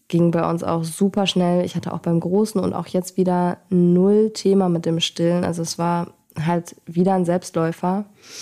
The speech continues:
Und deswegen wusste ich ganz schnell, ich kann ihm jetzt auch einen Schnuller geben, ohne dass das irgendwie zu Verwirrung oder so führt. Ähm, ich glaub, so nach drei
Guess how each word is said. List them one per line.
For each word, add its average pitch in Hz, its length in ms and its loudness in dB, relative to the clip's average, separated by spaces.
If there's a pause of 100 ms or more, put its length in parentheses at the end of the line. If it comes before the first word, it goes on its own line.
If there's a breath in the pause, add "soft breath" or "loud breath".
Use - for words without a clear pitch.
(380 loud breath)
Und 170 140 0
deswegen 175 360 2
wusste 175 220 -2
ich 170 80 -4
ganz 170 220 -2
schnell, 165 240 -2
ich - 80 -10
kann 165 160 -2
ihm 170 100 0
jetzt 175 180 -6
auch - 120 -14
einen 180 80 -6
Schnuller 180 280 0
geben, 165 280 -2
ohne 170 180 -2
dass 170 160 -6
das 175 160 -8
irgendwie 165 280 -4
zu - 160 -10
Verwirrung 170 520 -4
oder 170 180 -4
so 170 120 -8
führt. 175 420 -6 (1080)
Ähm, 165 380 0 (640 loud breath)
ich - 120 -10
glaub, 175 240 0
so 175 180 0
nach 165 380 -4 (760)
drei 220 1000 0